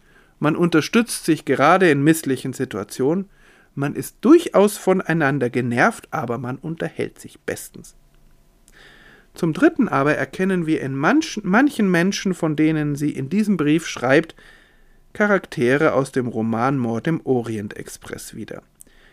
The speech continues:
Die osteuropäische Adlige, hässlich, aber sehr beeindruckend. Die redselige amerikanische Dame, die skandinavische Missionarin und so weiter.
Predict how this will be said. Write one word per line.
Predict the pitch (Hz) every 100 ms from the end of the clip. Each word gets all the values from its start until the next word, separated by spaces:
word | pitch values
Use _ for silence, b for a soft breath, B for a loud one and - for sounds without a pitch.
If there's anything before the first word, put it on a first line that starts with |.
| b -
Die | 123
osteuropäische | 151 - - 135 131 127 - 113 104 - 110 _
Adlige, | - 120 127 135 127 127 123 120 113 _ _ _ -
hässlich, | 151 143 - - 120 113 -
aber | - 104 - - -
sehr | - - 127 123 147 131 120 - _ _
beeindruckend. | - - 120 117 - 104 - - - B B B B B -
Die |
redselige | 127 170 185 - 160 165 143 143
amerikanische | 117 117 110 - 117 123 120 123
Dame, | 127 117 127 131 131 131
die | 135
skandinavische | - 123 131 127 127 143 135 131 131
Missionarin | 131 - 120 110 107 110 120 127 b b b b -
und | 113 98
so | 113 113
weiter. | - -